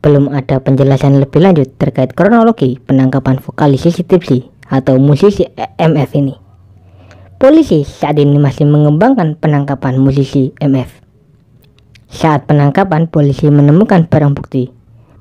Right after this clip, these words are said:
berupa ganja dan obat-obatan psikotropika dari vokalis Sissy Tipsy, Fauzan Lubis alias Ojan ini. Sementara ini, kita temuin ada kita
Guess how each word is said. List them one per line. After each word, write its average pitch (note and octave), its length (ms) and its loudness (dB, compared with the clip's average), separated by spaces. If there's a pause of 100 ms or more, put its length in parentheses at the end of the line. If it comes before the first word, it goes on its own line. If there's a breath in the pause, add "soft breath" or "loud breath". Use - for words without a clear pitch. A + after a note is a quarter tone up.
berupa C3+ 320 2
ganja D#3 560 2
dan C#3 160 2
obat-obatan A3 800 0 (320)
psikotropika D#3+ 1400 -2 (320)
dari C3+ 160 2
vokalis D3+ 480 0
Sissy C#3 320 -2
Tipsy, C3+ 400 -6 (600 soft breath)
Fauzan E3 480 2
Lubis - 320 -6
alias C3+ 400 2 (560)
Ojan D3+ 320 0
ini. A#2+ 160 -8 (1400)
Sementara C#3+ 560 2
ini, D3+ 400 4 (160)
kita C3+ 240 0
temuin E3+ 480 2
ada F#3 320 0
kita G3 400 -2